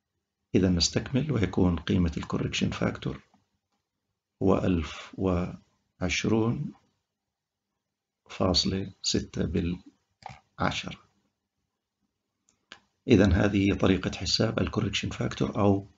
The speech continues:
معامل التصحيح. بعد حساب معامل التصحيح نستطيع الآن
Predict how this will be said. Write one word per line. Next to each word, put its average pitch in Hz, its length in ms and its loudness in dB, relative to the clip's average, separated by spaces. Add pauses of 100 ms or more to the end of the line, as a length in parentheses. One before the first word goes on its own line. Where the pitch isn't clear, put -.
(840)
معامل 95 720 4 (160)
التصحيح. - 680 -4 (4000)
بعد 110 240 8
حساب 113 420 6
معامل 101 320 4
التصحيح - 560 2
نستطيع - 460 4
الآن 95 480 4